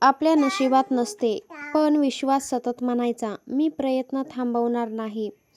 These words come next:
पहिलं अपयश त्याला आलं. पहिली परीक्षा त्याने दिली. शारीरिक चाचणीत पास झाला, पण लेखी परीक्षेत थोडक्यात तो नापास झाला. सर्वांनी त्याला समजावलं, "सोड हे स्वप्न, काहीतरी तू दुसरं कर."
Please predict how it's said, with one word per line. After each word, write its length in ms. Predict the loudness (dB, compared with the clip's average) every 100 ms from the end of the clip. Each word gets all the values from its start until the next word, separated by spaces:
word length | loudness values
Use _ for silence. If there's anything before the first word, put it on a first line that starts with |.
| _ _ _ _ _ 2
पहिलं 320 | 6 6 4 2
अपयश 540 | -4 0 2 2 0
त्याला 200 | -2 0
आलं. 260 | 0 0 -2 -4
पहिली 280 | -2 0 0
परीक्षा 520 | 0 -2 -2 -4 -8
त्याने 300 | -4 -2 -2
दिली. 380 | -2 -2 -2 -4 -8
शारीरिक 540 | -4 -2 -2 -2 -4 -6 -4
चाचणीत 440 | -4 -4 -6 -6 -8
पास 260 | -6 -4
झाला, 300 | -6 -4 -6 -10 _ _ _ _ 0
पण 120 | 2
लेखी 360 | 4 2 0 -2
परीक्षेत 480 | 0 0 -2 -4 -4 -12
थोडक्यात 460 | -2 0 0 0 -4 -2 -2
तो 100 | 0
नापास 420 | -2 -4 -6 -4
झाला. 320 | -4 -4 -6 -10 -20 -20 _ _
सर्वांनी 600 | 0 2 4 6 6 6
त्याला 220 | 4 0
समजावलं, 720 | 0 0 0 0 0 2 0 0 -6 -6
"सोड 360 | 2 4 4
हे 160 | 4 2
स्वप्न, 480 | 0 -4 -2 -4 -4 -4
काहीतरी 420 | -4 -2 -2 -2 -4
तू 80 |
दुसरं 360 | -4 -4 -4 -6
कर." 340 | -4 -6 -6